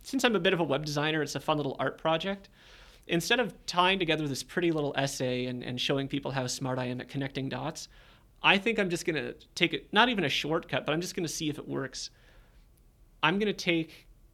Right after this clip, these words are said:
the data points themselves and just arrange them in an order that people can understand. Like, it'll be, not even understand, but arrange them in order that will hopefully provoke some thought along with some pictures. So almost like a scrapbook,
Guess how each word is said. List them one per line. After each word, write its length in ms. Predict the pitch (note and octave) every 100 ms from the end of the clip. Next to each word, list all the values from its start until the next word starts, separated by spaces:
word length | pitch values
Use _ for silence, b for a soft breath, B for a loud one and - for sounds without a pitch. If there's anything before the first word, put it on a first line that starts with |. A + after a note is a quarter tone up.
| -
the 80 | -
data 280 | C3+ C#3+ D3+
points 360 | D#3 D#3+ D3 -
themselves 600 | B2+ - C3 C3 F3 F3+
and 120 | D3+
just 180 | D3 -
arrange 440 | C3 C3 C#3 D#3
them 140 | E3 D3+
in 60 |
an 120 | C3
order 300 | - C3 B2+ A#2+
that 120 | -
people 300 | - C#3 C#3
can 340 | C3+ C3+ B2+ -
understand. 640 | C3+ B2+ - C3+ B2+ - b b b -
Like, 180 | D3+
it'll 160 | F3+ E3+
be, 460 | D#3 D3+ D3+ D3+ -
not 160 | B3+
even 160 | C#4+ B3+
understand, 540 | F#3+ F#3 F3+ E3+ F3+
but 220 | C#3 - - b b b
arrange 320 | F#3 G3+ B3
them 140 | A3 G#3
in 80 | E3+
order 300 | D#3+ E3 D#3+
that 120 | C3+
will 100 | C3+
hopefully 380 | D#3+ D#3+ D#3+ D3+
provoke 320 | C#3+ C3+ C3+
some 160 | -
thought 340 | C3+ C3+ C3 B2+
along 260 | C#3+ C#3 C3+
with 100 | C3
some 120 | -
pictures. 480 | - C#3 - - -
So 160 | -
almost 280 | D#3 G3+ A#3+
like 100 | G3+
a 40 | D3+
scrapbook, 640 | - C#3 C3+ - - -